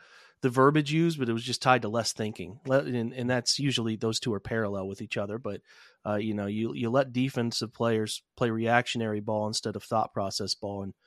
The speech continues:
usually your results are gonna be better. So, you know, it's a fascinating thing, Mike. The Browns are really,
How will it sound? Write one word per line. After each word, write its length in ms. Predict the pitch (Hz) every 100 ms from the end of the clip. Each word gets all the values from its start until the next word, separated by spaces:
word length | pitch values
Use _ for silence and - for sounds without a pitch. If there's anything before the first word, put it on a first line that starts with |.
| _ _ _
usually 380 | 123 120 113 107
your 140 | 101
results 400 | 104 107 110 -
are 60 | 107
gonna 160 | 104 98
be 100 | 98
better. 320 | 110 104 98
So, 300 | - 110 104 - - _ -
you 80 |
know, 60 | 135
it's 120 | 127
a 60 | 117
fascinating 580 | - 143 147 143 123 120
thing, 240 | 135 127
Mike. 240 | 123 120
The 60 | 113
Browns 340 | 117 123 120
are 80 | 113
really, 320 | 117 120 117